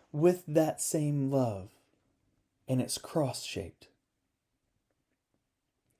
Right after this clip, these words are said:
He suffered in the flesh,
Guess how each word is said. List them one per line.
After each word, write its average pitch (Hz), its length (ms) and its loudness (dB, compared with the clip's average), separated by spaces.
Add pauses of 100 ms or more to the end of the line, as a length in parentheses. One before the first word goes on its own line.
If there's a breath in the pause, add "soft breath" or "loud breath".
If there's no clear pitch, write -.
(1200)
He 190 560 0
suffered 143 800 4 (200)
in 151 180 2
the 139 100 4
flesh, - 680 -4